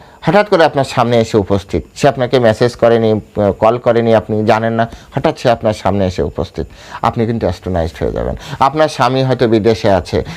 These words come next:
সে without call, without any message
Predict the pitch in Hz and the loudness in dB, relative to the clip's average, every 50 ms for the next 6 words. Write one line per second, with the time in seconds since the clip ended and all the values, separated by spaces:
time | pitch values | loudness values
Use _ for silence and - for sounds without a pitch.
0 | - - - - 147 131 90 135 139 135 127 135 135 139 135 - - - 127 127 | -14 -6 0 2 2 4 4 2 2 4 4 4 4 4 0 -2 0 2 4 4
1 | 123 120 120 120 123 - - - - 123 135 123 131 127 127 123 127 - - - | 4 4 2 -2 -6 -12 -8 0 2 4 4 6 4 4 2 2 -2 -6 -2 0
2 | 127 127 135 135 131 123 120 120 - - 131 127 123 127 123 | 2 4 4 4 4 4 4 2 2 2 4 4 4 4 2